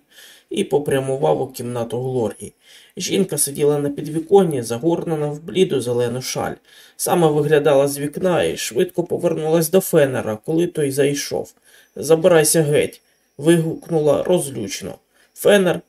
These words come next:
зачинив двері. «Хочу розповісти тобі вельми утішну історію.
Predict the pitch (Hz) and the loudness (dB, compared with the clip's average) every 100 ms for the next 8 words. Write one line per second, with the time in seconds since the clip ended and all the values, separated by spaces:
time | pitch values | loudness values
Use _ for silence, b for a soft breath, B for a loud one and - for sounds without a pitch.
0 | _ 160 180 - 147 123 131 127 113 95 | _ -2 0 0 -2 -4 -2 0 0 0
1 | - b b b - - 143 143 147 - | -10 b b b -6 -2 0 0 -4 -6
2 | - 175 196 - 196 - - - - 165 | -4 0 0 0 -6 -6 -6 -4 0 0
3 | 170 - 147 - 175 170 - 151 170 165 | 0 0 -2 -4 -6 -6 -6 -6 -2 -2
4 | - 151 101 - | -2 -2 -4 -6